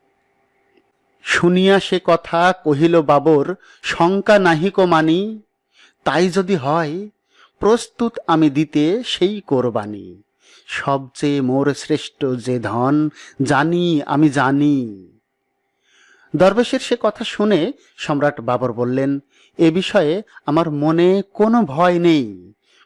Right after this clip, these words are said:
পুত্রের প্রাণ রক্ষার জন্য আমি আমার শ্রেষ্ঠ ধন কোরবানি দিতে প্রস্তুত। আমি জানি আমার সবচেয়ে শ্রেষ্ঠ ধন হল আমারই প্রাণ। পুত্রের জীবন বাঁচাতে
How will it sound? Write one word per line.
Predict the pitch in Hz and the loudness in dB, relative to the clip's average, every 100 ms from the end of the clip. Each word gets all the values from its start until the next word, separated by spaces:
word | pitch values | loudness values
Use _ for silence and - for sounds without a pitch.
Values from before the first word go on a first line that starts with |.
| _ | _
পুত্রের | 170 170 - 185 175 | -4 -2 0 0 -2
প্রাণ | - 151 147 151 | -4 -4 -2 -2
রক্ষার | 139 147 - - 160 147 | -2 -4 -6 -6 -4 -4
জন্য | 139 139 135 185 - - - | -6 -6 -2 -2 -4 -18 -10
আমি | 127 135 | -2 0
আমার | 143 139 127 | 2 0 -2
শ্রেষ্ঠ | - 170 - - 156 131 | -6 -8 -8 -4 -2 -2
ধন | 101 117 139 170 175 _ | -4 -4 -4 -4 -8 _
কোরবানি | - 151 143 156 165 | -2 0 0 -2 -4
দিতে | 143 139 | -6 -8
প্রস্তুত। | 127 - - - 180 143 - - _ _ _ _ _ - | -6 -4 -6 -2 0 0 -4 -20 _ _ _ _ _ -2
আমি | 202 202 | 0 0
জানি | 185 196 208 170 113 90 95 _ _ _ | 0 0 0 -2 -4 -10 -20 _ _ _
আমার | - 156 | -2 -2
সবচেয়ে | 165 - 185 175 - 185 | -2 -2 -6 -4 -2 -2
শ্রেষ্ঠ | - 185 - - 180 | -2 -8 -8 -4 -2
ধন | 160 120 135 165 180 | -2 -2 0 2 2
হল | 160 175 151 190 _ _ - | 0 0 0 -2 _ _ -12
আমারই | 131 147 156 | -8 -4 -6
প্রাণ। | - 117 101 101 90 87 107 _ _ _ - - - | -6 -8 -6 -12 -16 -20 -20 _ _ _ -20 -16 -2
পুত্রের | 196 - 208 214 180 | -2 0 0 0 0
জীবন | 151 165 196 | -2 0 0
বাঁচাতে | 180 165 - - 170 | 0 -2 -4 -2 -2